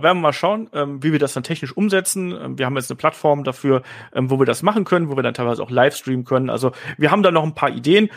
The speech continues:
und da kommt auch Discord mit ins Spiel. Auch da werden wir natürlich dann entsprechend, äh, flexibel sein. Wir wollen mehr mit euch interagieren, wir wollen mehr mit euch hier zusammen machen.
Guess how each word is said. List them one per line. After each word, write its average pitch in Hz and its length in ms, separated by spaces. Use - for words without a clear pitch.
und 151 120
da 160 80
kommt 160 160
auch 131 80
Discord 160 400
mit - 120
ins 131 80
Spiel. - 240
Auch - 120
da 127 260
werden 120 100
wir 117 80
natürlich 113 220
dann 110 140
entsprechend, 113 440
äh, 131 100
flexibel 135 540
sein. 139 240
Wir 127 100
wollen 147 320
mehr 170 280
mit 233 260
euch 165 380
interagieren, 147 600
wir 135 60
wollen 139 200
mehr 147 220
mit 151 100
euch 131 240
hier 131 160
zusammen 127 340
machen. 120 340